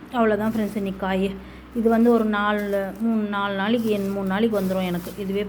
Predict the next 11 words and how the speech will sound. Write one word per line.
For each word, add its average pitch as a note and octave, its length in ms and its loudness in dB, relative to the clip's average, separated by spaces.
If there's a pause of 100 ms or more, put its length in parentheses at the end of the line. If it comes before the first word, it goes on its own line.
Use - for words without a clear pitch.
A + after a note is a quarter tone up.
போதும். G3 560 -2 (440)
அவ்வளோதான், G3 400 2
இதுக்கு A3+ 260 0
மேல G#3 200 0
ஒரு G3+ 140 2
மூணு G3 240 2
நாளைக்கு G3+ 320 2
காய் G3 240 -2
வாங்குற F3+ 320 -2
வேலை F3 260 -2
இல்ல. F3 160 -6